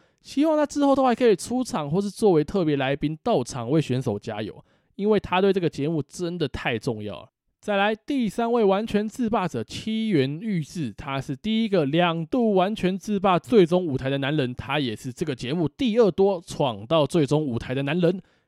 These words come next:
因为对极限体能王全明星有憧憬，所以他就参加过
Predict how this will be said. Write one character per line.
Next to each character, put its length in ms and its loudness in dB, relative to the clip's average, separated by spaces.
因 260 -2
为 180 4
对 240 2
极 240 -6
限 180 -2
体 240 -4
能 140 0
王 180 0
全 200 -4
明 160 -4
星 140 -6
有 140 -2
憧 320 -4
憬， 140 -8
所 180 -4
以 80 -4
他 160 -8
就 100 0
参 320 -6
加 220 2
过 180 2